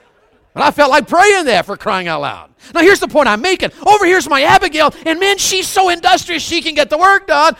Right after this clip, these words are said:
but she lies. So I gotta train her. So I gotta strengthen her God-given strength.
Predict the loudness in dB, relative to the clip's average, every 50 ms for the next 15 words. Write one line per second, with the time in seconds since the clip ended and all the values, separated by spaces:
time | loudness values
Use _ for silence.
0 | -8 -12 -12 -10 -6 -4 -2 0 0 2 2 4 4 4 6 6 6 4 2 0
1 | -2 -8 -16 -20 -20 _ -20 -20 -20 -20 _ _ _ _ _ _ _ _ _ _
2 | _ _ _ _ _ _ _ -14 -8 -4 -4 -2 -2 -2 -4 -4 -6 -10 -10 -10
3 | -12 -18 -20 _ _ _ _ _ _ _ _ _ _ _ _ _ _ _ _ _
4 | _ _ _ _ _ _ _ _ _ _ _ _ -14 -12 -12 -10 -8 -8 -8 -8
5 | -10 -14 -18 -20 -20 -20 -18 -16 -14 -12 -12 -12 -12 -16 -18 _ _ -20 -20 -20
6 | -20 _ _ _ _ _ -18 -18 -16 -14 -12 -12 -12 -12 -14 -16 -18 -18 -18 -20
7 | -20 -20 -20 -20 -20 -20 _ _